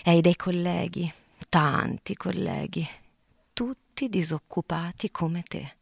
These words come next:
E devi fare presto, perché c'è un posto ogni novecento domande. E poi devi fare domande su domande, e marche da bollo, e file, perché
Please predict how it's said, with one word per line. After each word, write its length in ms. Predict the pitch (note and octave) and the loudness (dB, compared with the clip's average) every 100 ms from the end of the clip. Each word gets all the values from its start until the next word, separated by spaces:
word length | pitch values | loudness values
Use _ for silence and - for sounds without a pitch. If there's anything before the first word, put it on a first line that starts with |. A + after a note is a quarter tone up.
| _ _ - - - | _ _ -18 -12 2
E 80 | A3 | 4
devi 240 | D#4 D#4 | 6 4
fare 220 | E4 D#4+ | 4 2
presto, 640 | - A#3+ G#3+ - - C3 - _ _ _ _ | 4 2 0 -2 -10 -10 -12 _ _ _ _
perché 280 | - E3 G3 | -6 0 2
c'è 120 | - | 4
un 160 | F#3 F3 | 2 2
posto 640 | - D#3 - - C3 C3 _ _ _ | -2 -4 -4 -8 -8 -8 _ _ _
ogni 240 | G3 F3 F#3+ | 4 6 6
novecento 1000 | G3 F#3+ F#3 - - G3 F#3+ - - F#3 | 2 2 0 -2 0 -2 -4 -4 -4 0
domande. 840 | F#3+ F3+ E3 E3+ - - C#3 - _ - - - - | 0 0 -2 -4 -6 -8 -10 -14 _ -20 -16 -12 0
E 100 | G#3 | 4
poi 140 | B3+ | 4
devi 220 | A#3+ F#3 F3 | 4 2 -2
fare 260 | F3 F3+ - | -4 -4 -4
domande 640 | G3+ F3+ F3+ F#3+ G3 F#3+ | 0 2 2 4 4 4
su 240 | E3+ - E3 | 2 -2 -2
domande, 600 | E3 D#3+ D3 C#3 C#3 C#3+ - - | 0 2 0 0 0 0 -2 2
e 100 | F#3 | 6
marche 360 | G3 F#3+ - F#3 | 8 6 4 2
da 120 | E3 | 4
bollo, 440 | D#3+ D#3 D3+ D#3+ | 4 2 2 2
e 60 | F3+ | 2
file, 640 | - - F#3 D#3+ D3 D#3 - - | 0 -2 2 2 2 2 -2 0
perché 300 | A#3 A#3+ | 0 2